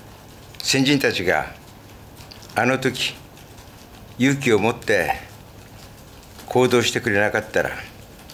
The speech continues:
今の私たちがないのは確かです。二度と戦火を繰り返さない、平和で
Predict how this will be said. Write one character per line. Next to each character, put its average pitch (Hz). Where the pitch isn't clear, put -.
今 120
の 101
私 98
た 107
ち 90
が 90
な 87
い 85
の 80
は 78
確 -
か 76
で 71
す。 -
二 120
度 135
と 131
戦 117
火 92
を 82
繰 85
り 104
返 107
さ 95
な 80
い、 -
平 131
和 120
で 120